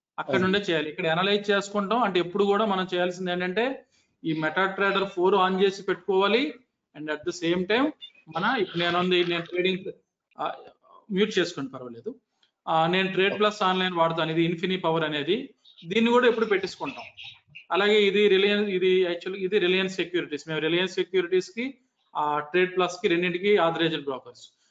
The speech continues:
Speaker 1: So ఇది పెట్టుకుంటాను. ఈ దీంట్లో కొంతమంది ఉంటారు, దీంట్లో కొంతమంది ఉంటారు, లేదంటే దీంట్లో కొన్ని అకౌంట్స్ ఉంటాయి, దీంట్లో కొన్ని అకౌంట్స్ ఉంటాయి.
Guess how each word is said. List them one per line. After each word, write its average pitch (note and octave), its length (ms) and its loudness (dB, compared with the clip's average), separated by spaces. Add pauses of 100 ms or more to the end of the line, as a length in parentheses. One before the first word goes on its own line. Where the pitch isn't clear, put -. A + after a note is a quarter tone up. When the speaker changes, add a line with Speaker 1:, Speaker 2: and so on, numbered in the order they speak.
(220)
Speaker 1:
So A#3+ 60 4
ఇది G#3 240 0
పెట్టుకుంటాను. A3 520 2
ఈ G#3 120 0
దీంట్లో G3+ 320 0
కొంతమంది G3+ 380 -2
ఉంటారు, G#3 340 2
దీంట్లో F#3+ 300 0
కొంతమంది E3+ 380 -4
ఉంటారు, C#3 240 -6
లేదంటే E3+ 280 -2
దీంట్లో F#3 280 0
కొన్ని F#3 200 -2
అకౌంట్స్ F#3 260 -4
ఉంటాయి, F#3+ 160 -18
దీంట్లో F3 220 -2
కొన్ని E3 220 -12
అకౌంట్స్ D3+ 300 -16
ఉంటాయి. A#2+ 200 -20